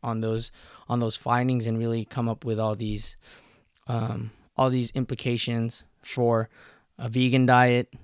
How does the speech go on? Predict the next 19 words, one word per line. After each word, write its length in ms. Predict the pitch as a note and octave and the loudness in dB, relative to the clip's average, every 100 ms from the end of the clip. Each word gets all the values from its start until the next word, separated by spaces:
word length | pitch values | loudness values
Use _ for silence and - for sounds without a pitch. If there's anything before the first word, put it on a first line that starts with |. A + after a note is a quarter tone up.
| - _ - | -20 _ -4
eating 320 | B2+ B2 A#2+ | -2 0 2
meat, 360 | B2+ C3 B2 _ - - - - | 4 2 0 _ -20 -20 -14 -6
things 240 | B2 A#2 | -4 -2
like 200 | A#2+ - | -4 -2
that. 300 | B2 A#2+ - - _ - | 0 0 -2 -14 _ -20
So 440 | - - A#2+ A2+ - - - | -8 -2 -2 -2 -6 -20 -12
it 160 | C#3+ B2 | -10 2
does 260 | D#3 D#3+ D#3 | 6 6 4
get 180 | D3+ | 2
a 40 | D3 | 2
little 280 | C3 C3 C3+ | 2 2 2
bit 180 | C3 | 0
technical 520 | - C3 C3 - C3 A#2+ | -2 -2 -4 -2 0 0
with 160 | A2+ | 0
research 540 | A#2+ A#2+ B2+ B2 - - | 0 0 0 -2 -2 -6
and 140 | A#2+ A#2 | -6 -4
stuff 260 | B2+ A#2 | -4 -2
like 220 | B2 A#2 - | -4 -4 -2
that. 280 | A#2+ B2 | 0 -2